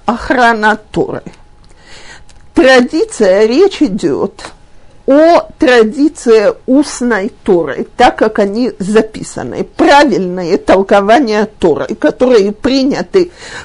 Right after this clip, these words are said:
Прошу не забывать, это еще время, когда устная Тора не записана. Значит, как мы можем знать, каковы законы Торы, какова галаха, как ей решение,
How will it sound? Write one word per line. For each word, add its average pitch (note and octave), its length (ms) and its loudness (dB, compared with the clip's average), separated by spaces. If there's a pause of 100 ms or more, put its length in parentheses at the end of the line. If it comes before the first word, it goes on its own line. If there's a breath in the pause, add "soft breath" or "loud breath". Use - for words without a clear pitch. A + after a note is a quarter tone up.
Прошу C4+ 400 2
не C4+ 180 -2
забывать, B3 760 2 (340 loud breath)
это - 300 2
еще A#3+ 640 2
время, A#3+ 600 2
когда A3 960 4
устная C4+ 640 2
Тора B3 420 4
не B3 540 2
записана. G#3 1080 -2 (480 loud breath)
Значит, A3 480 -2
как F#4+ 380 4
мы C4 240 2
можем A3 560 0
знать, G#3 500 -4
каковы B3 800 0
законы B3 800 2
Торы, A3+ 520 2
какова A3 560 2
галаха, G3+ 500 0
как D#3+ 260 -2
ей G#3+ 320 -4
решение, G#3+ 840 -8